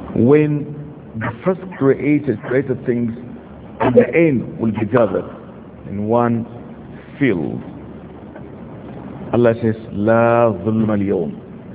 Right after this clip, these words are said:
Today, no act of injustice. No lawyer, no attorney, nobody.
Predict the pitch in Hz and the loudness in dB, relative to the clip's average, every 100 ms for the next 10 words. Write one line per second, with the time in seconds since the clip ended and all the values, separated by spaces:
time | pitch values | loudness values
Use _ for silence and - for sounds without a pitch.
0 | - - - - - - 117 120 120 120 | -16 -16 -16 -16 -12 -2 2 4 2 0
1 | - 123 131 - - - 107 - 110 95 | 0 0 2 0 0 -2 -4 -4 -2 -2
2 | 82 - - - - - - - - - | -4 -8 -10 -12 -14 -16 -16 -16 -16 -16
3 | - - - - - - 98 135 160 147 | -16 -16 -16 -16 -14 -2 4 6 6 8
4 | 143 127 90 - - - - - - 110 | 6 6 0 -6 -12 -14 -16 -16 -6 0
5 | 147 165 - - - 165 160 131 85 - | 2 4 4 2 0 2 2 2 -4 -10
6 | - - - - - 113 160 175 - - | -14 -16 -16 -16 -4 0 2 0 -2 0
7 | 143 143 127 98 | 2 2 0 -2